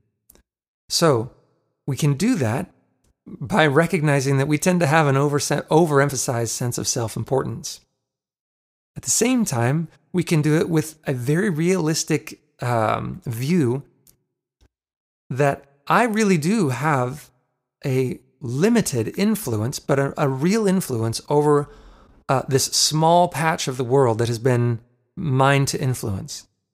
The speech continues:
Just because, just by nature of being a human being, and humans have a role to play in the world, every person has this sense of importance,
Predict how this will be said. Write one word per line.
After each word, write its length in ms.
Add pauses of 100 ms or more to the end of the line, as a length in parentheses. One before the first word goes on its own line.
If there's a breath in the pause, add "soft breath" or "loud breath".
(100)
Just 240
because, 420 (100)
just 200
by 100
nature 460
of 100
being 240
a 40
human 400
being, 440 (680)
and 360
humans 460
have 200
a 60
role 300
to 100
play 240
in 120
the 60
world, 380 (560)
every 360
person 600 (540)
has 580
this 280
sense 500
of 140
importance, 680